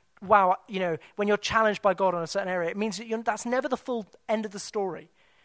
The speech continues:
It means that whatever you're struggling with now, that won't be the end. That's not what you'll look like one day when Christ comes back to,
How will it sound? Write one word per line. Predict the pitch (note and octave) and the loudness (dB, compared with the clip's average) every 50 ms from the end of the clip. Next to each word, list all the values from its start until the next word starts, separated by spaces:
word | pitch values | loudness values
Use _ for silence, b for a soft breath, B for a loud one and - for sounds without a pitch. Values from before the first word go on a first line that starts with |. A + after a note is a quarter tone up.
| b b b | b b b
It | b | b
means | F#3+ G#3 G3+ - | -6 -6 -4 -2
that | G#3 G3+ | -2 0
whatever | G3+ G#3 A3+ A#3+ | 2 2 2 2
you're | C#4+ C#4 A3+ | 0 -2 -2
struggling | - - B3+ A#3 G3+ A3 G#3+ | 0 2 0 0 0 0 -2
with | G#3 F#3 | -2 0
now, | G#3 G3 F3 D#3+ | 0 0 -2 -2
that | F3 F#3 A3+ | -2 -4 -2
won't | F#3 G3+ G#3+ A3 A#3 | 0 0 0 0 -2
be | G3+ G3+ | -6 -10
the | F#3+ F3+ F#3+ | -8 -6 -6
end. | F#3 F3+ F3 E3 D#3+ D#3 - - _ _ _ _ _ _ _ _ _ _ _ | -6 -8 -8 -12 -16 -20 -20 -20 _ _ _ _ _ _ _ _ _ _ _
That's | - - - - | -16 -14 -8 -6
not | F#3 F#3+ G3+ - - | -4 -4 -4 -4 -6
what | E3+ F#3 F#3+ | -8 -8 -8
you'll | E3+ E3+ F3 | -8 -8 -10
look | E3+ F3+ - - | -10 -14 -14 -14
like | - E3 D#3+ - - | -12 -12 -12 -10 -10
one | E3+ E3 D#3+ | -10 -8 -8
day | D#3+ E3 D#3 | -8 -8 -8
when | D3+ D3 D3 D3 | -8 -10 -12 -12
Christ | - - E3 D#3 - - | -10 -10 -10 -10 -10 -12
comes | - F3 E3+ - | -12 -12 -12 -10
back | - - D#3+ - - _ b b b b b b b | -8 -10 -10 -10 -12 _ b b b b b b b
to, | - - D#3+ | -18 -16 -16